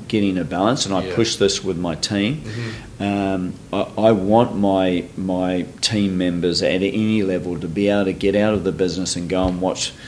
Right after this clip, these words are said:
Speaker 1: their daughters or sons' swimming race, or to see their, their soccer game or rugby game, and then catch up with their work later,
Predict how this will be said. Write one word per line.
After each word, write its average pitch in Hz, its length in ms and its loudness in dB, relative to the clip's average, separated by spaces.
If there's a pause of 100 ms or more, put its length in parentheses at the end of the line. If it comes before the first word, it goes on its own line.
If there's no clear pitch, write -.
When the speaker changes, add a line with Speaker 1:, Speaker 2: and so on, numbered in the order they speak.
(240)
Speaker 1:
their 98 120 6
daughters 95 520 4
or 82 120 0
sons' 95 460 0
swimming 101 580 0
race, 82 420 0
or 92 200 2
to 85 120 -4
see 95 380 2
their, 87 340 0 (580)
their 98 160 4
soccer 104 440 4
game 90 460 2
or 90 100 0
rugby 92 380 4
game, 87 440 -2
and 98 160 -2
then 113 80 2
catch 135 240 -2
up 113 120 -4
with 107 120 -2
their 104 80 2
work 98 260 2
later, 92 320 0